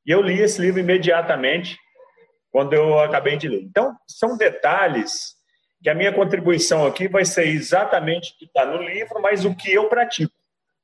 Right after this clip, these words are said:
Exatamente. Que, por exemplo, é, a gente tem que ter um,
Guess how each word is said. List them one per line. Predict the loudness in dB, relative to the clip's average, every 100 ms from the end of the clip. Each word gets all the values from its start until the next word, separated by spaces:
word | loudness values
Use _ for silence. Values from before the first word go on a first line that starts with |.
| _ _ _ _ _ _ _ _ _ _ _
Exatamente. | -6 -2 0 0 0 -4 -6 -14
Que, | -12
por | 0 2
exemplo, | 2 2 0 0 -4 -14 _ _ _ 0
é, | 4 6 6 6 4 2
a | -4
gente | -4 -8 -8
tem | -4
que | -2
ter | 0
um, | 2 0